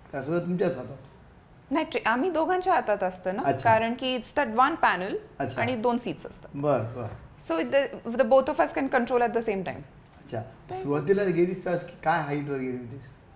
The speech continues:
Speaker 2: तीन हजार. तीन हजार फीट.
Speaker 1: अच्छा.
Speaker 2: फर्स्ट फ्लाइट.
Speaker 1: अच्छा. आणि
Speaker 2: येस.
Speaker 1: नंतर मग आता हायेस्ट की कुठपर्यंत गेलीस?
Speaker 2: Highest I've been is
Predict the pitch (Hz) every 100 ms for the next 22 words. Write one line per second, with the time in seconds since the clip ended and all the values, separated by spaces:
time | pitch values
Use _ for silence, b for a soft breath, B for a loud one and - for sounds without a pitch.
0 | - - - - - - 220 214 156 131
1 | - - - - - 233 214 202 170 160
2 | 151 - - - - 131 110 - 190 -
3 | - 190 165 160 - - - 156 - 131
4 | 117 - - 175 147 131 139 165 165 160
5 | 165 135 143 165 160 - 180 - 156 156
6 | 147 127 123 120 117 - - - - -
7 | - 240 262 311 330 277 277 269 262 262